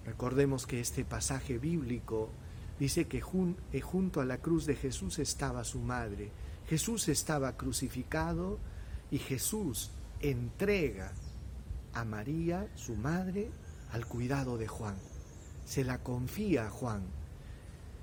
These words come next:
Le dice a Juan: "Hijo, he ahí a tu madre". Y a María le dice: "Madre, he ahí a tu hijo". Y dice que el discípulo desde aquel día la recibió en su casa.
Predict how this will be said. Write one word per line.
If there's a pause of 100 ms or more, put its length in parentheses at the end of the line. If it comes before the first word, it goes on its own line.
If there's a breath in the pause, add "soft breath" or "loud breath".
(280)
Le
dice
a
Juan: (1900)
"Hijo, (220)
he
ahí
a
tu
madre".
Y
a
María
le
dice:
"Madre, (260)
he
ahí (140)
a
tu
hijo".
Y
dice
que
el
discípulo
desde
aquel
día
la
recibió
en
su
casa.